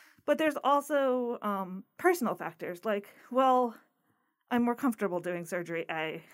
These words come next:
so it's easier and faster for me to do it, so maybe I'm gonna lean towards that if there really isn't a clinical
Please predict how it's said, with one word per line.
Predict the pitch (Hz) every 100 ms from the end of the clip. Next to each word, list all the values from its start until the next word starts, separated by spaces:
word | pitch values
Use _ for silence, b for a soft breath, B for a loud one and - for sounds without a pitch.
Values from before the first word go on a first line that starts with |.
| B
so | - 220 202 190 185 -
it's | 202 -
easier | 240 208 214 196
and | 190
faster | 190 214 - -
for | 196
me | 175
to | 175
do | 175 175
it, | - -
so | 208
maybe | 190 190 185
I'm | 185
gonna | 185 190
lean | 202 208
towards | 202 202 175
that | 180 175 170 -
if | 180 - - _ _ _
there | - 190
really | 202 190 -
isn't | 202 185 175
a | 185
clinical | - 226 185 180 170 165